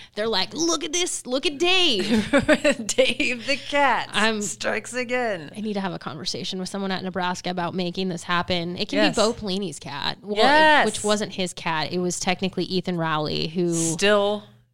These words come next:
Speaker 1: I hope
Speaker 2: that
Speaker 1: I,
Speaker 2: was,
Speaker 1: Rowley?
Speaker 2: like,
Speaker 1: Did I
Speaker 2: I
Speaker 1: say that
Speaker 2: loved that
Speaker 1: wrong?
Speaker 2: picture.
Speaker 1: I know. I, some, this is where I've been in the off season. So if, if we need to talk about why we need sports,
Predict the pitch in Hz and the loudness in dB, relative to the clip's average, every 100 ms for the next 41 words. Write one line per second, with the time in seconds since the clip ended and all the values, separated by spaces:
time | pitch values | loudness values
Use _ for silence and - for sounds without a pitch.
0 | _ _ _ - 254 196 196 226 220 202 | _ _ _ -10 -2 0 2 2 0 -6
1 | 214 233 262 277 254 - _ _ _ 220 | -6 -2 0 -2 -6 -16 _ _ _ -8
2 | 214 226 233 226 233 226 208 - - - | -6 -4 -4 -4 -4 -6 -10 -16 -18 -20
3 | _ _ 190 180 151 98 185 - _ _ | _ _ -6 -6 -6 -6 -8 -10 _ _
4 | _ _ 214 240 240 339 294 175 - _ | _ _ 2 2 4 2 2 -4 -16 _
5 | _ _ _ _ _ _ 240 330 370 294 | _ _ _ _ _ _ -2 2 2 4
6 | 262 214 180 185 170 165 - - - - | 4 4 2 2 2 0 -4 -8 -12 -12
7 | - 190 - 220 190 220 - 247 220 277 | -10 -8 0 2 2 0 -2 -2 0 2
8 | 330 339 277 247 226 220 190 175 180 175 | 2 2 0 0 2 2 2 2 0 0
9 | 175 170 165 - - 78 - - | 0 -4 -8 -12 -14 -16 -12 -14